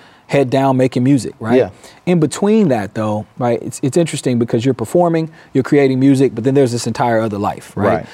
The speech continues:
Speaker 2: right.
Speaker 1: Uh, and I've always been passionate about community issues. Uh, my music is conscious. It talks about, uh, some of it's conscious, some of it's just fun, but most of it talks about issues that are, are important to me.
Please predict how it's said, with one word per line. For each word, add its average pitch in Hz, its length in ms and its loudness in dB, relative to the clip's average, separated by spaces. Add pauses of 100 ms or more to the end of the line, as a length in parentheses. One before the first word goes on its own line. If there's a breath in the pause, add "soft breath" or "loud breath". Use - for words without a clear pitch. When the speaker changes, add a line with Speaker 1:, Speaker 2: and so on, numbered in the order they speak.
(220 loud breath)
Speaker 2:
right. 117 200 0
Speaker 1:
Uh, 113 100 -2
and 139 100 -2
I've 135 140 2
always 151 240 2
been 127 180 -2
passionate 123 480 -2
about 113 260 -4
community 123 520 0
issues. - 480 -14 (380 loud breath)
Uh, 107 500 -4
my 127 160 0
music 131 380 2
is 127 80 -4
conscious. 123 420 -2
It 107 100 -4
talks 113 280 -2
about, 113 340 -2 (420 loud breath)
uh, 107 400 -4
some 139 200 -2
of 104 120 -6
it's 98 80 -12
conscious, 101 400 -10
some 117 180 -4
of 101 100 -6
it's 101 120 -8
just 107 180 -8
fun, 120 240 -6 (260 loud breath)
but 123 140 0
most 147 300 2
of 123 80 0
it 113 100 -2
talks 123 300 0
about 113 280 -4
issues 123 360 0
that 113 100 -2
are, 104 240 -6
are 101 200 -10
important 110 440 -6
to - 60 -16
me. 90 180 -14